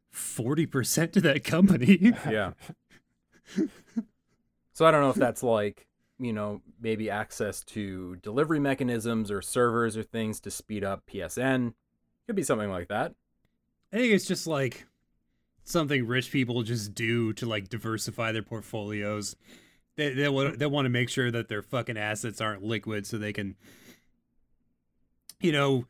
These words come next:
Speaker 1: vastly increase their wealth while, like, skirting tax laws and stuff like that. Yeah, yeah, yeah, it's a whole thing.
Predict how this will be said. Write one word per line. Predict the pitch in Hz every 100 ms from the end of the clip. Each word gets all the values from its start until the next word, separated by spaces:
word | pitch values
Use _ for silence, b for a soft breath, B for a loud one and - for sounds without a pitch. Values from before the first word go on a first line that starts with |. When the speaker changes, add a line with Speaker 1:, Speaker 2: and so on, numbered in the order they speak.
| b b 107
Speaker 1:
vastly | 127 131 - 135
increase | 123 135 131 127
their | 127
wealth | 107 113 117 113
while, | 120 110
like, | 107 110
skirting | - 123 113 110
tax | 107 120 113 -
laws | 120 110 107 104
and | 107
stuff | 101 110
like | 107 101
that. | 110
Yeah, | 202
yeah, | 160 151
yeah, | 120
it's | 101 98
a | 107
whole | 107 98
thing. | 101 95